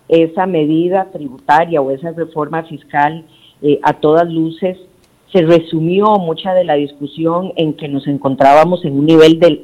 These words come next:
viendo o enfrentando el abismo. Entonces, hay una serie de cosas que sin duda alguna deben de ir cambiando paulatinamente,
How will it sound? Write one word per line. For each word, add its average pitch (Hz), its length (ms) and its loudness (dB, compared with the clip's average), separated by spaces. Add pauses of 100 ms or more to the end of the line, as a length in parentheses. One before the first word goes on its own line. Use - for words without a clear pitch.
viendo 185 420 4
o 175 180 2
enfrentando 170 1000 -2
el 147 140 -2
abismo. 143 580 -6 (120)
Entonces, 190 480 -2 (100)
hay 190 220 0
una 214 200 -6
serie 196 400 -2
de 160 120 0
cosas 170 440 -4
que 156 120 -10
sin 135 180 -12
duda 151 200 2
alguna 165 440 0 (460)
deben 160 400 4
de 160 160 4
ir 156 220 -4
cambiando 151 500 -6
paulatinamente, 160 1120 -2